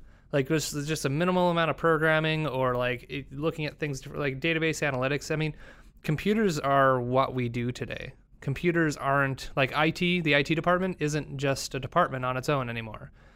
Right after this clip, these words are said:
It, it's, it's the way everyone does business.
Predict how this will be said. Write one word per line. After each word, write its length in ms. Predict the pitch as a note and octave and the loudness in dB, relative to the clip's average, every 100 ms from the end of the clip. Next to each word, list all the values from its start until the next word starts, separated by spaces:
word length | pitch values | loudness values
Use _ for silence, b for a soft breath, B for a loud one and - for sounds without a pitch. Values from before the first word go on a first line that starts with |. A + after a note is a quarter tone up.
| b - | b 0
It, 180 | C3+ C3+ | 0 2
it's, 420 | C#3 C3+ - - | 0 0 -2 -4
it's 220 | - C3+ | -4 -4
the 100 | - | -2
way 240 | C3+ C#3+ C#3 | 0 2 2
everyone 280 | C3+ C3 B2+ | 2 0 0
does 180 | A#2+ | -2
business. 560 | A#2+ C#3 A2+ F2+ - - | 0 0 -2 -10 -16 -16